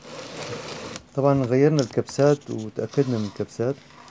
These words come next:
هو قبل كان الكبسات ال-، اللي تبع القائمة دول قبل كانوا شغالين بس الباور يعني. على المهم، آه، جربنا ما مشي حال. هلا تنفك ال-،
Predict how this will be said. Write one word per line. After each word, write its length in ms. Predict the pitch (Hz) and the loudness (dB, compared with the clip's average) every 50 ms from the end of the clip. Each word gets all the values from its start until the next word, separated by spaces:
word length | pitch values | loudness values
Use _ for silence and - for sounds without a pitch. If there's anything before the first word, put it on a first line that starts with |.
| - - _ - - | -20 -20 _ -10 -6
هو 300 | 127 127 131 131 127 123 - - | -4 0 0 0 0 0 0 -2
قبل 200 | 156 143 143 120 | -2 -2 -2 -2
كان 240 | - - 127 123 | 0 0 0 0
الكبسات 500 | 117 107 - - 110 - - - 123 123 - - | -2 -4 -4 -6 -8 -4 0 0 0 0 0 -2
ال-، 440 | 113 110 110 107 101 107 104 104 104 104 107 110 - - - - - - - - - - - - - - - - - - _ _ _ - - - - - - | -8 -8 -8 -8 -6 -6 -6 -6 -8 -10 -12 -14 -16 -18 -18 -20 -20 -18 -18 -20 -20 -20 -20 -20 -20 -20 -20 -20 -20 -20 _ _ _ -16 -14 -14 -14 -14 -12
اللي 180 | 123 117 120 | -8 -6 -6
تبع 260 | 113 - 113 104 107 101 | -4 -2 0 0 0 0
القائمة 480 | 104 - - - 123 123 120 120 113 | 0 -2 -2 0 0 2 0 0 -2
دول 160 | 110 110 120 113 113 - | -4 -4 -4 -4 -2 -2
قبل 160 | 147 131 131 | -2 -2 -2
كانوا 340 | - - 107 107 104 107 104 - - | -2 -2 -2 -2 0 -2 -4 -4 -4
شغالين 440 | 104 98 98 101 104 107 123 127 120 | -8 -6 -4 -4 -4 -4 -4 -4 -4
بس 180 | 127 120 - | -4 -6 -6
الباور 420 | 117 104 - - 131 131 120 104 101 | -8 -10 -4 0 2 2 2 2 0
يعني. 440 | 101 101 101 104 113 123 135 143 139 - - 135 - - - - | -2 -4 -4 -4 -2 -2 -4 -4 -6 -10 -14 -20 -20 -16 -12 -10
على 100 | 98 110 | -8 -6
المهم، 400 | 120 120 120 143 165 170 175 165 - - - - - - | -4 -2 0 0 2 2 0 -2 -4 -8 -14 -16 -14 -10
آه، 320 | - 113 110 104 107 107 104 | -8 -6 -6 -6 -6 -6 -6
جربنا 680 | 104 101 113 110 110 123 139 139 131 139 147 147 147 | -4 -2 -2 0 0 2 0 0 0 0 0 0 0
ما 180 | 135 110 107 101 | 0 -2 -2 -4
مشي 240 | 98 98 - - 95 | -6 -6 -8 -8 -8
حال. 240 | 92 98 107 117 120 123 - - - - - - - - - - - | -8 -8 -8 -8 -8 -10 -14 -18 -20 -20 -20 -18 -18 -18 -18 -12 -6
هلا 240 | 131 139 135 139 139 | -4 0 2 2 2
تنفك 320 | 131 - 120 - - - 135 - - | 2 0 -2 -4 -4 -6 -6 -4 -4
ال-، 60 | 139 | -4